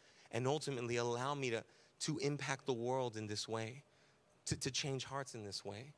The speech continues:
Help me contribute to others being impacted like this, like that. Only you know the answer to those questions. But you'll only be able to start formulating those responses,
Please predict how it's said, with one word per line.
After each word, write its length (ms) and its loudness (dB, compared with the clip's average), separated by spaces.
Help 160 0
me 80 0
contribute 560 -4
to 200 0
others 320 2
being 220 -2
impacted 480 -2
like 220 -6
this, 360 -6
like 220 -4
that. 260 6
Only 240 4
you 200 -2
know 200 2
the 140 0
answer 200 -4
to 80 -4
those 160 -4
questions. 640 -8
But 180 0
you'll 160 2
only 220 2
be 100 0
able 140 2
to 40 0
start 220 0
formulating 760 2
those 240 4
responses, 880 2